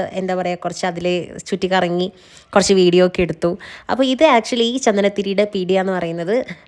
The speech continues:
ഏഹ്, ഞങ്ങൾ ആവശ്യത്തിന് വന്നിട്ടുള്ള ആ ഒരു, ഏഹ്, ഷോപ്പിൻ്റെ നേരെ ഓപ്പോസിറ്റാണ്. ഞങ്ങൾ യഥാർത്ഥത്തിൽ അവിടെ വന്നിട്ടുള്ളത് എന്താണെന്ന് വെച്ചാൽ,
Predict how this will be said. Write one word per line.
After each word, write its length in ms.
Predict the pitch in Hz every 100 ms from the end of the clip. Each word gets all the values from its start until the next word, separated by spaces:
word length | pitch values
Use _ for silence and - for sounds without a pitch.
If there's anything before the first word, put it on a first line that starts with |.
| -
ഏഹ്, 120 | 185 180
ഞങ്ങൾ 160 | 180 185 - 180
ആവശ്യത്തിന് 420 | 175 190 185 190
വന്നിട്ടുള്ള 420 | 170 160 160 160 160 220 175
ആ 20 | 170 165
ഒരു, 120 | 185 233 _ - - -
ഏഹ്, 120 | 165 160
ഷോപ്പിൻ്റെ 420 | 170 160 165 165 196
നേരെ 200 | 165 170 165
ഓപ്പോസിറ്റാണ്. 560 | 165 226 285 240 143 - - _ _ _ _ _ _ _ - - _ - -
ഞങ്ങൾ 160 | 185 208 208
യഥാർത്ഥത്തിൽ 460 | 185 190 190 226 214
അവിടെ 140 | 196 190
വന്നിട്ടുള്ളത് 380 | 170 175 196 175
എന്താണെന്ന് 280 | 165 170 175
വെച്ചാൽ, 260 | - 160